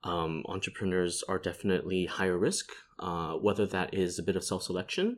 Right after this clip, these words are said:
uh, because they, they put themselves into high pressure, uh, high intensity situations, uh, or, or sorry, starting a business in itself is a high, high pressure, uh, cause to take on. So, uh,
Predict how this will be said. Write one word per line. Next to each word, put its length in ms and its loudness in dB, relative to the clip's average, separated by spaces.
uh, 80 -2
because 340 2
they, 300 6
they 60 4
put 200 0
themselves 460 2
into 220 0
high 300 0
pressure, 720 2
uh, 100 -6
high 80 -2
intensity 420 -4
situations, 840 -6
uh, 120 2
or, 300 8
or 80 2
sorry, 240 12
starting 260 10
a 100 2
business 220 6
in 180 8
itself 420 8
is 260 8
a 100 12
high, 140 10
high 140 8
pressure, 500 8
uh, 240 2
cause 400 0
to 140 -2
take 260 -4
on. 240 0
So, 420 -2
uh, 160 0